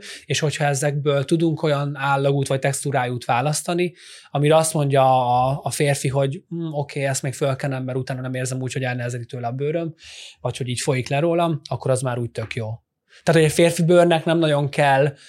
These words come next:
más ápolás, mint egy női bőrnek, sőt, ugye a női arcbőrt már csak a sminkelés miatt is talán egy picikét jobban kell ápolni, mert a sminklemosók, azok azért a barrier funkciót, ö, tudják károsítani.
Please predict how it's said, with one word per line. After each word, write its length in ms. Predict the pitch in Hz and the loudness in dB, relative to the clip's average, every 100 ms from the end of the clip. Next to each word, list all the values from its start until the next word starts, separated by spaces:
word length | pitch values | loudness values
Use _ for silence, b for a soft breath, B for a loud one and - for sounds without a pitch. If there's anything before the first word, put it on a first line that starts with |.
| B | B
más 480 | - 147 139 135 - | -4 0 2 2 0
ápolás, 880 | 147 135 135 143 135 139 147 - - b b b - | 0 0 -2 0 0 2 0 -2 -6 b b b -4
mint 180 | 135 135 | -2 0
egy 100 | 135 | 0
női 220 | 139 147 | 2 2
bőrnek, 320 | 151 151 147 | 2 0 0
sőt, 400 | - - 151 147 | -2 2 2 2
ugye 140 | 147 | 2
a 40 | 143 | 0
női 400 | 151 151 156 170 | 0 0 2 2
arcbőrt 540 | 151 151 143 143 143 | 2 0 0 0 0
már 100 | 139 | 0
csak 120 | 135 | -2
a 40 | 139 | -4
sminkelés 520 | - 147 143 131 127 | -2 -2 -2 -4 -4
miatt 340 | 139 135 127 | -2 -2 -2
is 440 | 139 135 - - - | -4 -4 -6 -14 -12
talán 180 | - 131 | -6 -6
egy 60 | 123 | -4
picikét 340 | 139 131 127 | -6 -4 -2
jobban 300 | 143 131 123 | -4 -2 -4
kell 200 | 120 127 | -2 -4
ápolni, 320 | 127 - 127 | -4 -6 -8
mert 160 | 123 127 | -8 -10
a 20 | |
sminklemosók, 880 | - 139 135 127 127 - 139 139 - B B | -6 -6 -6 -8 -6 -4 -2 -4 -8 B B
azok 280 | - 127 117 | -8 -8 -6
azért 340 | 123 131 123 | -6 -6 -4
a 280 | 139 131 131 127 | 0 0 0 0
barrier 340 | 135 131 117 | 0 0 -4
funkciót, 600 | - 123 - 131 123 - | -6 -8 -6 -6 -8 -6
ö, 200 | 127 127 123 | -4 -2 -4
tudják 260 | 131 120 113 | -6 -6 -4
károsítani. 600 | 120 117 - 117 120 | -6 -6 -10 -12 -14